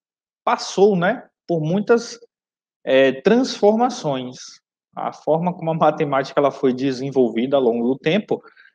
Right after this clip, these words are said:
não é como nós a conhecemos hoje.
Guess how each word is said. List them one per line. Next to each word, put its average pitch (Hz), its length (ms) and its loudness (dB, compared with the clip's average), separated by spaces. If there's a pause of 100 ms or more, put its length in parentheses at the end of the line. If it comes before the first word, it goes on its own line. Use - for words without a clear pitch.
(200)
não 165 240 4
é 185 120 4
como 202 360 2
nós 170 420 2
a 170 220 6
conhecemos 135 800 -4
hoje. 95 280 -8